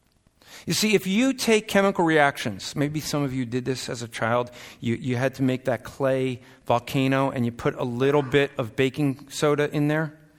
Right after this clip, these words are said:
and you pour a little bit of vinegar in there, and what happens?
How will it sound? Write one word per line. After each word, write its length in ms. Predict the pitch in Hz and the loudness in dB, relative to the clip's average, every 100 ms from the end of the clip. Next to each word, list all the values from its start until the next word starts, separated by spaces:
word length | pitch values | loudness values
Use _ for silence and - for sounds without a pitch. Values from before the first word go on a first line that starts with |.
| - - - | -20 -20 -4
and 100 | 123 | -2
you 60 | |
pour 240 | 120 156 147 | 0 2 4
a 60 | |
little 340 | 131 123 139 147 | 4 4 4 4
bit 220 | 156 156 | 4 2
of 140 | 147 | -2
vinegar 400 | 120 139 147 165 | 0 0 2 0
in 100 | 156 | 0
there, 320 | 156 160 165 - | 2 0 -2 -4
and 140 | 147 | 0
what 120 | 143 151 | 2 2
happens? 580 | 156 131 113 92 - | 0 -2 -6 -10 -16